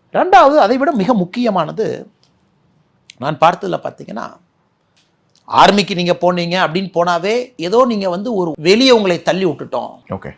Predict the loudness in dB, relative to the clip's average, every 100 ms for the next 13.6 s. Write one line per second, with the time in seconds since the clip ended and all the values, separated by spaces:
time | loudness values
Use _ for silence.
0 | _ -6 4 4 4 4 4 2 -2 0
1 | 2 2 2 -4 -4 -4 -4 -4 -4 -4
2 | -6 -4 0 0 0 0 0 2 2 4
3 | 4 2 0 -2 -2 -2 -4 0 2 2
4 | 2 0 0 -4 -6 -8 -10 -10 -12 -16
5 | _ -20 _ _ _ _ -10 -10 -8 -10
6 | -12 -16 -20 _ -18 -18 -16 -16 -16 -14
7 | -12 -6 -6 -4 -6 -6 -12 -16 -18 -10
8 | -8 -8 -16 -20 _ -20 -20 -20 _ _
9 | _ _ _ _ _ _ _ -10 -10 -2
10 | -2 -2 -8 -12 -12 -14 -14 -6 -2 2
11 | 2 2 0 -2 -6 -6 -10 -10 _ -2
12 | 2 2 2 0 -2 -6 0 4 6 4
13 | 2 0 -6 -12 -18 -20